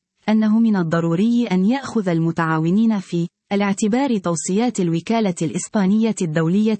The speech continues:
للتعاون والتنمية. ودعتهم الخارجية الإسبانية إلى إبلاغ القنصلية العامة لإسبانيا بوهران ومكتب الوكالة الإسبانية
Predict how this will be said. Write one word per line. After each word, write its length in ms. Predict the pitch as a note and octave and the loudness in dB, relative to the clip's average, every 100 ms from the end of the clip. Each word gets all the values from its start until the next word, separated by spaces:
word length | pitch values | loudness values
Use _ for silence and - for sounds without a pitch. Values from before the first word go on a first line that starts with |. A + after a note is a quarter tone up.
| G3+ | -2
للتعاون 720 | E3+ D#3 D#3+ E3+ G#3+ G#3+ G#3+ | -2 -2 -2 0 2 2 2
والتنمية. 640 | G#3 G#3+ A3 F#3+ D3 C#3 - C#3+ - _ _ _ _ G#3 | -2 -2 0 2 0 -2 -4 -8 -8 _ _ _ _ -4
ودعتهم 640 | G#3+ A3+ D4 D#4 C#4 A3+ | -2 0 -2 0 2 2
الخارجية 680 | F#3+ G3 F3+ F3+ A#3 C4 A#3+ | 0 -2 -2 0 0 0 0
الإسبانية 720 | G#3 D#3+ D#3+ E3 D#3+ A3+ A#3+ G#3+ G#3+ E3+ | -2 -2 -4 -2 0 2 0 0 -2 0
إلى 260 | F3 E3 F#3 _ _ - | 0 -2 -4 _ _ -2
إبلاغ 420 | G#3+ A3+ D#4 C#4 | 0 2 0 0
القنصلية 720 | G3+ - F#3 - G#3 B3+ A#3+ G#3+ | -2 0 -2 0 0 0 0 -2
العامة 500 | F3+ E3 A3 G#3+ G3 G3+ | 0 0 2 2 0 0
لإسبانيا 720 | F3 D#3+ D3+ G#3+ B3 A#3 F#3+ | 0 -2 -4 -2 2 2 0
بوهران 680 | D#3 D#3 D#3 D3+ F#3+ A3 B3+ | 0 0 0 0 0 2 2
ومكتب 500 | G#3+ A3 C4+ - G#3 | 2 0 0 -2 0
الوكالة 540 | F3+ F3 - B3+ A#3+ G3 | 0 -2 -2 -2 0 -2
الإسبانية 720 | D#3+ D3 - E3 E3 G#3 G3+ | -4 -4 -4 -2 0 2 0